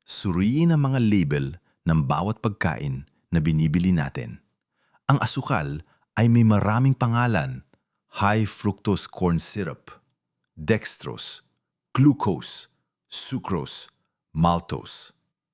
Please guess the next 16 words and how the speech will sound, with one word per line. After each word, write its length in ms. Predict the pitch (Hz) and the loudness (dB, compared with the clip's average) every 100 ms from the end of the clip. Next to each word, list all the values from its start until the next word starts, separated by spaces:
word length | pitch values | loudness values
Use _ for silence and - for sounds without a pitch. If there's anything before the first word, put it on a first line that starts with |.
| _ _ _ _ _ - | _ _ _ _ _ 0
Kung 160 | 113 107 | 4 4
ito 240 | 110 160 | 4 2
ang 160 | 156 143 | 0 -2
isa 160 | 131 | -6
sa 80 | - | -2
mga 160 | 120 98 | -2 2
unang 320 | 101 113 113 | 4 4 4
ingredient 480 | 95 82 98 92 87 | 2 2 2 2 0
sa 160 | 85 | -2
listahan, 640 | 73 - 90 78 69 62 - _ _ - | -8 -6 -4 -2 -4 -6 -12 _ _ 2
ibig 320 | 113 127 113 | 4 4 2
sabihin 560 | 117 101 78 69 69 - _ | -2 -2 0 -2 -4 -10 _
ay 80 | 92 | 2
marami 560 | 92 82 76 76 82 92 | 4 2 0 0 0 -2
itong 160 | - | -6
asukal. 480 | - 73 73 62 | -8 -8 -6 -6